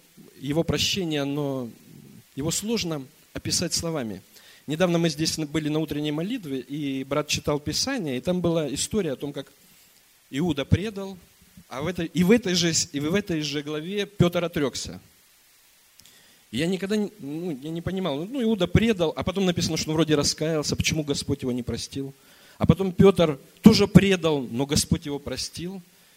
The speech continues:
И первый раз я для себя понял, знаете, Иуда, он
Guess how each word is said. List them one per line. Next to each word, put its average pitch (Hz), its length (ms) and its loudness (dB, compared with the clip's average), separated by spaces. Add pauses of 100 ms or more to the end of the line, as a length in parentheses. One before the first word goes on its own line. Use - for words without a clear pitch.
И 143 60 -4
первый 214 260 4
раз 180 200 0
я 160 280 -2
для 131 120 -4
себя 160 300 -2
понял, 120 640 -4
знаете, 117 360 -10 (720)
Иуда, 147 560 0 (180)
он 160 260 0